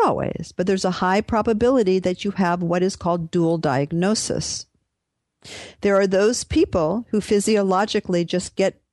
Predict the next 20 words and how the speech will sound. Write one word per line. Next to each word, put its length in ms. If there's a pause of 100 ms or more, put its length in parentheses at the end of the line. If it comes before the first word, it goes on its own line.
(160)
have 220
a 40
substance 560
ingested 580
and 200
they 220
are, 100
boom, 520
they're 180
hooked. 340
They're, 240
they're, 460 (540)
they 440 (280)
have 400
a, 300
a 140 (240)
intense 640
craving 500
for 160
that, 360